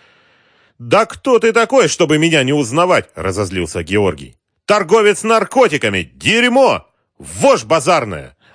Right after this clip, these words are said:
А я вор в законе, ты меня с собой не равняй!" Мамед Ага испугался и стал извиняться. Он, конечно, забылся. Никто не смел разговаривать так с Георгием. Георгий махнул рукой, мол, ладно, прощаю.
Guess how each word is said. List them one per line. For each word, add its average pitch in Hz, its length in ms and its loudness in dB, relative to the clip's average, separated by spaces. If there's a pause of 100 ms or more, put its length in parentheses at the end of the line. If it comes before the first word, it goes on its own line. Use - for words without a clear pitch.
А 139 120 2
я 226 160 2
вор 156 280 0
в 104 80 -8
законе, 143 500 0
ты 135 160 -2
меня 147 240 0
с - 80 -8
собой 180 300 2
не 180 100 2
равняй!" 196 560 0 (600)
Мамед 80 360 -12
Ага 85 220 -8
испугался 95 560 -6
и - 180 -12
стал 101 300 -12
извиняться. 95 600 -16 (540)
Он, 147 280 -10
конечно, 151 480 -8
забылся. 143 600 -6 (320)
Никто 147 360 -8
не 104 140 -6
смел 78 300 -10
разговаривать 85 600 -10
так 80 180 -12
с - 80 -20
Георгием. 73 600 -12 (580)
Георгий 82 460 -8
махнул 87 460 -10
рукой, 135 440 -8
мол, 98 280 -8
ладно, - 440 -8 (220)
прощаю. - 540 -12